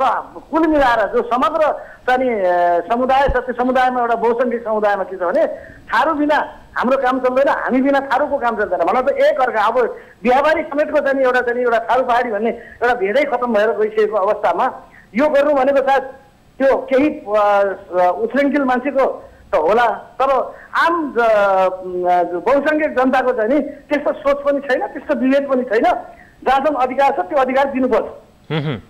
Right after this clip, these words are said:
Speaker 2: हमालज्यू, जस्तो कि अहिले पनि, अ, हतियारको प्रयोगद्वारा त्यहाँ शान्ति स्थापना गर्ने प्रयास ग-, गरिएको छ,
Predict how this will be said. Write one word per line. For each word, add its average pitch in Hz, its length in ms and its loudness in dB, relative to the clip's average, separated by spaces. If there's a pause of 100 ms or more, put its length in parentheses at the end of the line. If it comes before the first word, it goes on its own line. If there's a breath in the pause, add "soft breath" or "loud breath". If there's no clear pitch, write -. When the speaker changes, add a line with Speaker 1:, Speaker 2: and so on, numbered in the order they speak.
(160)
Speaker 2:
हमालज्यू, 220 480 0
जस्तो 240 320 -2
कि 277 200 0
अहिले 226 400 0
पनि, 240 300 0 (340 loud breath)
अ, 143 180 2
हतियारको 202 500 -2
प्रयोगद्वारा 180 800 0
त्यहाँ 170 360 -2
शान्ति 165 360 -4
स्थापना 156 400 -4
गर्ने 147 180 -2
प्रयास 143 460 -2
ग-, 120 340 -4
गरिएको 135 380 0
छ, - 120 -6